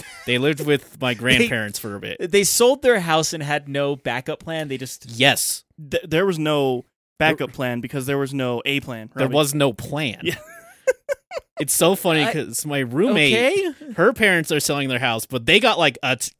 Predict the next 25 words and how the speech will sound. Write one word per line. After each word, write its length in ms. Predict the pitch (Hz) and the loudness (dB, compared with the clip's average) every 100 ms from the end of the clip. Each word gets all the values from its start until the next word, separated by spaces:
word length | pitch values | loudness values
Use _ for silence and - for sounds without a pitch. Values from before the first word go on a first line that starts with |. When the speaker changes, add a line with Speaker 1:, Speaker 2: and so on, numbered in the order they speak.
| - | -4
Speaker 1:
temporary 500 | 185 202 214 208 180 | -2 0 0 0 0
townhouse 680 | - 170 151 127 123 - - - _ _ | -2 -2 0 0 0 -4 -10 -20 _ _
while 320 | 127 156 180 | 0 4 4
a 120 | 156 135 | 2 2
house 260 | 170 170 | 2 2
is 100 | 156 | -4
being 300 | 135 160 143 | -2 0 0
built 560 | 113 170 135 - - - _ _ _ | 2 6 6 2 -10 -14 _ _ _
for 220 | - 160 143 | -6 -2 2
them, 380 | 143 127 113 110 _ _ _ _ | 4 2 0 -8 _ _ _ _
and 220 | 160 175 | 6 6
they 80 | 180 | 4
still 400 | - 262 269 165 - | 6 4 4 -4 -12
have 400 | - 214 262 185 | 2 4 4 0
the 80 | |
first 340 | 170 220 233 - | -2 0 -2 -2
one, 240 | 135 123 | -2 -2
still, 280 | 123 175 160 | -4 -2 0
like, 220 | 147 127 | 0 0
getting 240 | 143 151 151 | 0 -2 2
that 160 | 139 123 | 0 2
on 220 | 135 135 | 0 0
the 80 | 117 | -2
market. 400 | 120 - 92 - _ _ | -4 -4 -14 -18 _ _
Speaker 3:
Yeah. 160 | 143 | -6